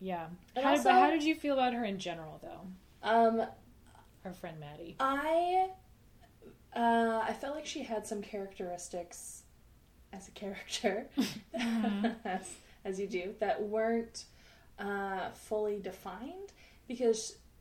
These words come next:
Speaker 2: she's, has this, like, "Maybe things will work out in the business." But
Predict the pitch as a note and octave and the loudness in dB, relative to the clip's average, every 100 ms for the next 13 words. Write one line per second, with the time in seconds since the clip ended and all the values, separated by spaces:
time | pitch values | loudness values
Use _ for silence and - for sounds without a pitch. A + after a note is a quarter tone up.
0 | - - A#3+ A#3 A3+ A#3 A#3 A#3 A3+ A3+ | -14 -8 -4 -2 -2 0 2 2 -2 -2
1 | G#3 G3+ F#3+ - - - - - C#4 C#4+ | 0 0 -2 -10 -20 -20 -20 -10 -6 -6
2 | D4 D4 A#3+ A3 G#3 A3 A3 A3 A3 G#3+ | -8 -12 -10 -8 -8 -8 -8 -8 -10 -8
3 | A3+ A3+ B3 C#4 C#4 - F3+ F#3 F#3 - | -8 -8 -8 -12 -14 -14 -14 -14 -18 -20
4 | - - - - - C#4+ A3 G#3 - | -20 -20 -20 -8 0 2 4 2 -2